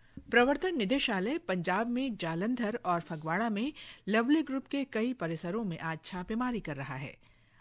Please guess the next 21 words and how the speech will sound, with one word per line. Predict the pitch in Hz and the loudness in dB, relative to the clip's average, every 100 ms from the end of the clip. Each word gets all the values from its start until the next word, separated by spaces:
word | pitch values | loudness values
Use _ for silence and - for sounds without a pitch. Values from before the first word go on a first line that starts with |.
| - | 0
आम | 180 190 208 | 2 2 2
आदमी | 165 160 170 175 | 0 0 0 0
पार्टी | 160 160 208 | -2 -2 -4
के | 175 | -6
सांसद | 147 165 160 165 262 - - | -6 -4 -4 -2 -6 -8 -8
अमित | 165 156 170 | -4 -4 -4
मित्तल | 220 - 170 | -4 -2 -2
इस | 180 156 | -4 -6
ग्रुप | 165 160 | -8 -6
के | 160 | -8
प्रमुख | 143 156 180 240 | -8 -4 -2 -2
हैं, | 240 302 - - - 185 | -2 -4 -8 -18 -8 0
जिन्हें | 262 311 | 2 2
हाल | 247 185 190 | 0 0 2
ही | 247 | 2
में | 240 269 240 | 0 -2 0
राज्यसभा | 165 160 170 160 185 | 0 -2 -6 -6 -2
में | 185 240 | -2 -2
पार्टी | 180 160 190 196 | -2 -4 -4 -6
का | 208 | -6
उपनेता | 165 196 226 202 139 | -6 -4 -4 -4 -6